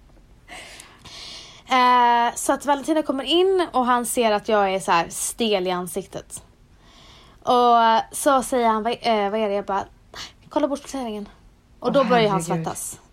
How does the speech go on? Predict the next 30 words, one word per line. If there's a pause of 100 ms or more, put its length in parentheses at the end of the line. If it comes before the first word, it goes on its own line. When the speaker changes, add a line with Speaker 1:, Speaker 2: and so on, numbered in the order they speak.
(140)
Speaker 1:
Nej,
men
han
börjar
ju
svettas.
Speaker 2:
Ja,
alltså
nu,
då
tänkte
han,
"Nu
är
det
kört. (240)
Nu
får
vi
åka
Speaker 1:
Nej,
Speaker 2:
hem."
Speaker 1:
men
han, (640)
nej,
men
han
tänkte
så
här,